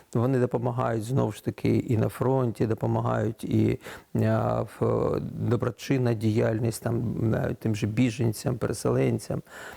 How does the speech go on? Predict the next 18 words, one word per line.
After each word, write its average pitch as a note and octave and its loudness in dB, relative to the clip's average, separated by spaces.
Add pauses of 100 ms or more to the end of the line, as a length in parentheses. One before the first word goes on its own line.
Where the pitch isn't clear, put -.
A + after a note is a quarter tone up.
(180)
А, A#2 0
і - -4
вони A#2 2
ставлять A#2 0
питання, A#2 -2
н-, A#2 0 (240)
повного A2 0
розриву A2+ 0
з - -4 (240)
московським G#2+ -2
патріархатом, A#2 -2 (380)
е, B2+ 2 (380)
налагодження A#2 0
діалогу A#2 2
з - -4 (320)
Православною A#2 -2
Церквою A2+ -2
України. A#2+ 0